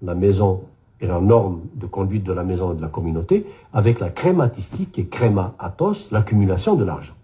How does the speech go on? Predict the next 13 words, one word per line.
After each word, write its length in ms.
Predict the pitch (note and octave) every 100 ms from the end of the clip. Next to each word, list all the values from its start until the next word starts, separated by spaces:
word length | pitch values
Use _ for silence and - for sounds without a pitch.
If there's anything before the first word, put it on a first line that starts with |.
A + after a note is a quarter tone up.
| - _ _ _ _ _ _ _ -
Alors 180 | A2 A2
ça, 140 | A#3
ça 100 | F#3+
nous 160 | B2+ A2
amène 200 | A#2+ A3+
à 60 |
la 100 | C3
question 260 | A2+ B2+ F#3+
de 60 | D#3+
l'éducation. 480 | B2 A2+ F#2 - _ _ _ _ _ _ _ _ _ _ _
En 120 | D#3+
éducation 440 | F3 E3 D3+ C3 G3
aujourd'hui 640 | A#2+ G2+ G2 C3 A3 B3